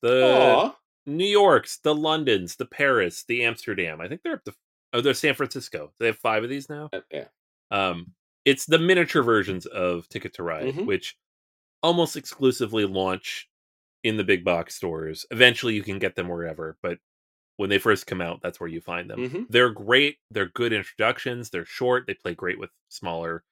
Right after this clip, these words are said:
Speaker 1: player counts. They play great with kids. They play great in my classroom, but it's, <laughs> I have to track them down in the stores. Um, but they, they generally launch in the big box setting.
Speaker 2: Yeah, it makes a lot of sense. Like,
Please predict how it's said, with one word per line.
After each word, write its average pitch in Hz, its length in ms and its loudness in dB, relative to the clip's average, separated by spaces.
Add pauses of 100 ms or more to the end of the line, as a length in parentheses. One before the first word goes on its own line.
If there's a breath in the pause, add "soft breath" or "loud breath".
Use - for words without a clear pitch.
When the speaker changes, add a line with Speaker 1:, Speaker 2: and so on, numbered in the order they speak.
(500)
Speaker 1:
player 139 220 8
counts. 131 300 0
They 101 40 -6
play 87 140 -6
great 85 160 -4
with - 160 -20
kids. 123 420 0 (440)
They 95 80 -2
play 95 200 2
great 92 220 4
in 87 80 -4
my 82 80 -10
classroom, 117 720 2 (400)
but 92 300 2 (180)
it's, - 300 -4 (160)
<laughs> - 160 -14
I 123 60 6
have 117 140 0
to 104 80 -4
track 101 280 4
them 95 100 -2
down 95 180 0
in 90 80 -6
the 87 80 -8
stores. 127 440 0 (500)
Um, 95 420 4 (1080)
but 107 280 8
they, 110 240 2
they 107 220 0
generally 104 440 0
launch 90 380 -4
in 98 140 -8
the 87 80 -6
big 85 180 -8
box 78 280 -14
setting. - 280 -14 (1300)
Speaker 2:
Yeah, 180 140 12
it 151 100 10
makes 139 180 2
a 151 40 4
lot 143 100 6
of - 60 4
sense. 104 300 2
Like, 98 160 0